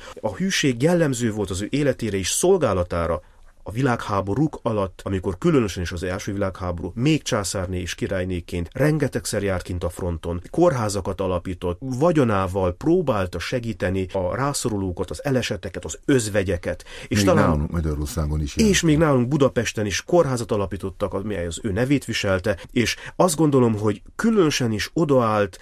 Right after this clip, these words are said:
Speaker 1: azok mellé, akiket talán elfelejtünk egy-egy háború idején. Ugye most is meghalnak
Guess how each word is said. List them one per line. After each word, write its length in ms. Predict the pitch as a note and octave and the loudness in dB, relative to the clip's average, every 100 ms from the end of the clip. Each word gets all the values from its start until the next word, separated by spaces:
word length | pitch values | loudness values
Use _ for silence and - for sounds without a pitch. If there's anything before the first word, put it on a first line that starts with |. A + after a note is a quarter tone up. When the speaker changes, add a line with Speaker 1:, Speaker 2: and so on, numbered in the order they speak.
| - | 2
Speaker 1:
azok 360 | F#3+ F3 D#3+ | 4 4 2
mellé, 500 | C#3+ B2+ A#2+ A2+ G#2+ - | 2 2 4 2 2 0
akiket 760 | B2 - A#2+ G2 - - B2 - | -4 0 -2 -2 -10 -4 -4 -2
talán 380 | A3 G3+ D#3 - | 0 2 0 0
elfelejtünk 800 | G#3+ G#3 F3+ A#2+ G2+ F#2 G#2 G#2+ | 0 0 0 2 2 0 -4 -4
egy-egy 220 | G2+ G2 | -6 -8
háború 460 | - C3+ A2+ G2+ | -4 -4 -2 -2
idején. 420 | A2 A2+ G#2+ G2 G#2+ | -2 0 0 0 -2
Ugye 220 | A2 A2 | -4 -4
most 360 | E3 G#3 - - | 2 2 2 -2
is 100 | G#2 | -2
meghalnak 720 | D#3 D3+ - G2+ G2 G2 | -2 -2 -2 0 0 -2